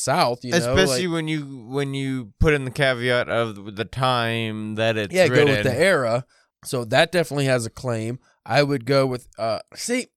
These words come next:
Speaker 1: here's my problem. 'Cause with Invisible Man and Native Son,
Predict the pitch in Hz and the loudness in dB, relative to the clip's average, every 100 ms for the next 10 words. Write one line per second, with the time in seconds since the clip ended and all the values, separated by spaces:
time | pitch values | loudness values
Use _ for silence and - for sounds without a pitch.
0 | - 240 330 262 196 156 147 104 - - | -6 -2 0 -2 0 2 2 0 -8 -20
1 | _ _ _ _ - 139 160 190 226 302 | _ _ _ _ -10 -6 -4 -2 -2 0
2 | 277 233 196 185 185 165 _ - 127 131 | 2 2 2 2 0 -2 _ -8 -4 0
3 | 160 175 156 131 - 147 143 117 101 | 4 4 4 0 -2 0 2 2 -2